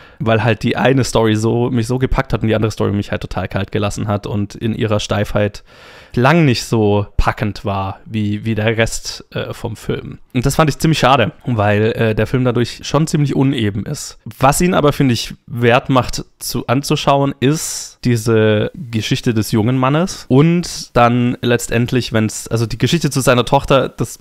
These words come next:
hat mich alles total kalt gelassen, das hätte man fast aus dem Film schneiden können, hätte ich nicht vermisst. Auch wenn's prinzipiell eine gute Geschichte ist. Ich fand's halt einfach von der Inszenierung und auch vom Schauspiel her, das hat lang nicht so, die Chemie hat da lang nicht so gestimmt und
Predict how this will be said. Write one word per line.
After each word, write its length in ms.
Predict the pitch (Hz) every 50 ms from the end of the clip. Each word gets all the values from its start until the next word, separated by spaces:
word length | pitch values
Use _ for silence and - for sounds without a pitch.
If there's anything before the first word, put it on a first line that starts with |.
| _ -
hat 180 | - 123 - -
mich 80 | 127 117
alles 160 | 113 113 -
total 240 | 123 - 127 117 117
kalt 220 | - 117 113 -
gelassen, 280 | - 120 110 107 - 120
das 100 | 107 -
hätte 160 | 120 - 120
man 100 | 110 104
fast 200 | - 120 120 - 117
aus 60 | -
dem 100 | - 117
Film 160 | - - 127
schneiden 300 | 120 - 123 117 113 117
können, 180 | - 127 117 117
hätte 100 | 117 117
ich 80 | - -
nicht 120 | 127 -
vermisst. 400 | - 117 123 156 175 - - - - - - - - - - - - - - - - -
Auch 220 | - - 135 - -
wenn's 200 | 135 123 - - - - 110
prinzipiell 400 | - - 156 175 156 151 135 147
eine 100 | 139 135
gute 220 | 123 131 139 - 131
Geschichte 320 | 131 - 175 151 - 135
ist. 100 | - -
Ich 160 | 160 - -
fand's 220 | - 139 131 131 -
halt 100 | 135 -
einfach 320 | - 120 - 135 123 -
von 140 | - 127 123
der 80 | 131 -
Inszenierung 720 | 143 127 - - - 127 127 147 165 160 147 151 147 139
und 200 | 139 131 123 -
auch 180 | - - 139 -
vom 140 | - 170
Schauspiel 440 | 165 - 135 131 143 - - 147 135
her, 240 | 127 143 143 143 139 - - - - - - - - - - - - -
das 200 | - 78 - -
hat 120 | 151 - - _ _ -
lang 280 | - 117 123 135 147 151
nicht 160 | 139 117 -
so, 240 | - 135 123 107 110
die 180 | 127 - - 120
Chemie 300 | - - 123 127 131 123
hat 140 | 120 113 120
da 40 |
lang 140 | 113 110 113
nicht 140 | 117 110 -
so 140 | - 117 107
gestimmt 420 | 104 101 - - 110 107 107 -
und 300 | 113 107 101 101 - -